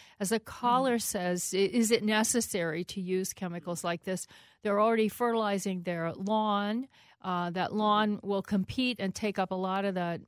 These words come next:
the nutrients. Uh, the tree will get some of that, though. Uh, leaving your clippings is great because that's, again, helps the lawn and can help the tree as well. So I think the best thing to do really is get a soil test.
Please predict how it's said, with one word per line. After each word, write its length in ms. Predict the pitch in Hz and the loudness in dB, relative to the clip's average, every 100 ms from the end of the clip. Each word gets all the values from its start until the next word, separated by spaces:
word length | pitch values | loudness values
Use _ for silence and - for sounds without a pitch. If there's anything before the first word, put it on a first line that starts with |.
| - | -8
the 160 | 170 175 | -2 2
nutrients. 840 | 214 247 - 208 196 190 - - - | 2 2 -2 -6 -4 -4 -8 -14 -10
Uh, 160 | 175 | -8
the 140 | 175 208 | -4 -4
tree 300 | - 302 302 | -2 0 2
will 140 | 214 | 2
get 220 | 185 175 | 2 -2
some 300 | - - 220 | 0 2 2
of 140 | 202 170 | 2 -2
that, 320 | 165 147 - _ | -6 -6 -10 _
though. 360 | 175 165 165 - - - - | -8 -6 -6 -6 -14 -20 -2
Uh, 300 | 185 170 170 | 2 4 2
leaving 340 | 160 240 247 240 | 2 2 4 2
your 140 | 214 | 2
clippings 580 | - 247 247 262 254 226 | 2 2 4 2 0 2
is 200 | 202 - | 0 0
great 400 | 202 190 202 - | -2 0 0 -2
because 340 | 190 208 185 | -8 -4 -4
that's, 400 | - 185 185 - 185 | -2 -4 -4 -10 -12
again, 400 | 156 196 185 185 | -6 -4 -4 -4
helps 360 | 180 175 - | -6 -6 -6
the 100 | 185 | -6
lawn 480 | 175 170 165 165 165 | -4 -4 -4 -4 -6
and 220 | 202 196 | -4 -4
can 220 | - 202 180 | -2 -6 -4
help 240 | 175 170 - | -8 -10 -12
the 100 | - | -16
tree 340 | - 185 165 | -12 -8 -6
as 160 | 165 185 | -6 -2
well. 220 | 175 - - - - | -2 -4 -16 -20 -6
So 120 | 254 | 0
I 80 | 247 | 0
think 200 | 330 381 | 0 0
the 100 | 247 | 0
best 380 | - 214 220 - | 2 0 0 -2
thing 160 | 285 | -2
to 100 | 262 | -2
do 140 | 240 214 | -2 0
really 300 | 202 190 180 | 0 -2 -4
is 120 | - | -4
get 160 | 196 175 | -4 -4
a 60 | |
soil 400 | - - 170 156 | -6 -8 -6 -8
test. 420 | - 151 143 - | -12 -16 -16 -18